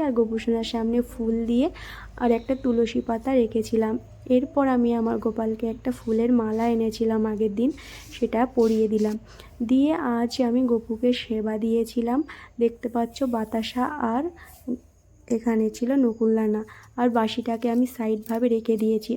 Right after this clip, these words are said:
আজ আমার একটা জায়গায় যাওয়ার আছে, তাই আজ গপুকে আমি একটু আগে সেবা দিয়ে দিয়েছি, কিন্তু আমি বিকেলবেলা ফিরে এসেই আগে আবার গপুকে সেবা দিয়ে দেবো। আর এখানে আমি আবার প্রদীপের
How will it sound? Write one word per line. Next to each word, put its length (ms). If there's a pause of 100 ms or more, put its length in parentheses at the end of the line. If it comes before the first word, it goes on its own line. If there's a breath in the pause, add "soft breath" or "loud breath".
আজ 240
আমার 280
একটা 300
জায়গায় 420
যাওয়ার 360
আছে, 260 (440 loud breath)
তাই 300
আজ 200
গপুকে 420
আমি 260
একটু 300
আগে 300
সেবা 320
দিয়ে 240
দিয়েছি, 380 (400 loud breath)
কিন্তু 360
আমি 200
বিকেলবেলা 760
ফিরে 320 (120)
এসেই 320
আগে 240 (140)
আবার 260
গপুকে 380 (420 loud breath)
সেবা 380
দিয়ে 260
দেবো। 240
আর 140
এখানে 380
আমি 240 (460 loud breath)
আবার 260 (240)
প্রদীপের 540